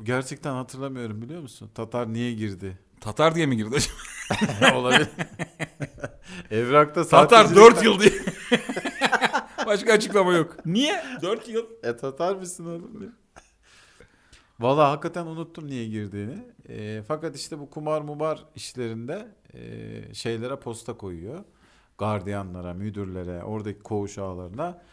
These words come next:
Speaker 1: Sonra işte ünü yayılıyor bilmem ne. Birinci filmde birilerini öldürüyor galiba. Sonra sürgün yiyor. Sürgün gittiği filmde iki, senin seyrettiğin.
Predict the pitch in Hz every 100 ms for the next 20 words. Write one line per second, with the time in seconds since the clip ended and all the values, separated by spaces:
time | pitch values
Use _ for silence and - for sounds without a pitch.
0 | _ _ _ - 135 139 160 160 - -
1 | - 127 127 135 131 117 107 104 104 101
2 | 107 104 101 101 139 160 170 _ 120 123
3 | 123 117 120 110 101 110 110 110 110 110
4 | 95 90 92 90 90 92 147 147 131 139
5 | 143 - 143 143 147 117 120 196 190 -
6 | 160 165 185 175 151 - 151 135 147 196
7 | 202 - 120 - 117 107 95 101 95 92
8 | - 165